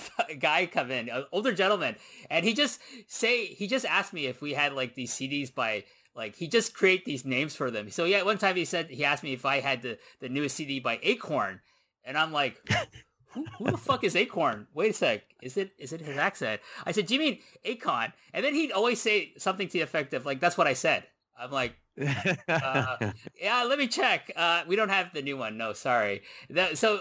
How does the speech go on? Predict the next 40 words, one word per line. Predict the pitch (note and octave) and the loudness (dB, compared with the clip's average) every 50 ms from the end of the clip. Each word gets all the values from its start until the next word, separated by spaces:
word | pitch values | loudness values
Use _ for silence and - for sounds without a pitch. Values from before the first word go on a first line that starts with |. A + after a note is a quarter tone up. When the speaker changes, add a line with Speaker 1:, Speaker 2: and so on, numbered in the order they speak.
| - D#3+ | -2 0
Speaker 1:
my | E3+ G3+ G#3+ | 2 4 4
other | G3 G#3+ B3 C4+ A#3 | 6 4 6 4 4
favorite, | - - A3+ G3 F3 E3 E3+ D3+ D3+ - | 4 4 4 4 4 4 2 0 0 -4
he | - G#3 G#3+ | -4 -4 0
once | G#3+ A#3+ C4+ B3+ - | 2 2 2 0 0
came | - - A#3+ A#3 A3 | 0 0 0 2 4
in. | G#3+ F#3 D#3 C3+ B2 - - | 4 4 4 2 0 -2 -2
I | C#3 D#3+ E3+ | 0 0 0
swear | - - - G#3 G3 B3 A#3 A3+ | 0 -2 -4 0 4 4 4 6
to | G#3+ G3+ | 6 4
God, | G#3 G3 F3 D#3+ | 6 6 6 6
I'm | D3 D3 | 4 2
not | D3+ D#3+ | 2 0
making | E3 D#3 D3+ E3+ D#3 | -2 -2 -4 -4 -4
this | D3 C#3 C3 | -4 -2 0
up. | D#3 C3+ A#2 - - - - _ | 0 -2 -2 -4 -8 -20 -20 _
He | - D#3 | -18 -14
came | C3+ - A3 A#3 A#3 | -4 0 0 0 0
in | A#3 A3+ | 0 0
one | G3+ G3+ G3 | 2 0 0
time | - - F#3+ E3 D3 C#3+ C3 - _ - _ - | 2 2 2 4 4 2 -2 -6 _ -20 _ -12
and | - D#3+ | -6 -6
he | E3 | -4
said, | - - G3 F3+ F3 C#3 - _ _ _ _ _ _ _ | 0 2 4 4 2 2 -2 _ _ _ _ _ _ _
"Do | - E3 | -4 -2
you | G#3 C4+ C#4+ | 0 2 2
have | A#3 A#3+ A#3 A3 G#3+ G#3 G3+ F#3 - _ _ _ _ _ _ - | 2 4 4 4 4 4 2 2 0 _ _ _ _ _ _ -8
the, | E3+ D#3+ D3+ D3 C#3 B2 A#2 A#2 A2 B2+ C3+ | -2 -2 -2 -2 -2 -4 -10 -14 -18 -18 -10
the | D3+ D3+ C#3+ | -6 -6 -4
new | D3 D#3 F3+ G#3 A3 G3+ | 0 2 4 4 4 4
C | - - - - - - G3 F#3+ F#3 | 2 0 -4 -6 -4 -2 -2 -2 0
D | E3+ F3+ E3+ E3+ E3+ E3+ E3+ _ _ _ _ - | 2 2 2 2 2 0 -4 _ _ _ _ -8
by | D#3+ D3+ D3 C#3 | -4 -4 -2 -2
Fifty | C3 - G3 - - D#3 C#3+ | 0 0 -2 -2 -2 -6 -2
Pennies?" | - D#3+ D3+ C3+ G#2+ F#2 - - - _ _ _ _ _ _ _ _ _ _ _ _ _ _ _ _ _ | 2 2 2 0 -2 -12 -18 -20 -20 _ _ _ _ _ _ _ _ _ _ _ _ _ _ _ _ _
And | - C3 C#3+ D3+ | -14 -8 -4 -4
I'm | D#3+ E3 | -2 0
like, | E3+ D#3 D3 C#3+ C3 - - _ _ _ _ _ _ - - _ _ _ _ _ - | 0 2 0 0 -2 -6 -18 _ _ _ _ _ _ -20 -20 _ _ _ _ _ -12
"You | D3+ G#3 | -6 0
mean, | C4 C4+ A#3+ E3+ C3 | 2 2 2 0 -4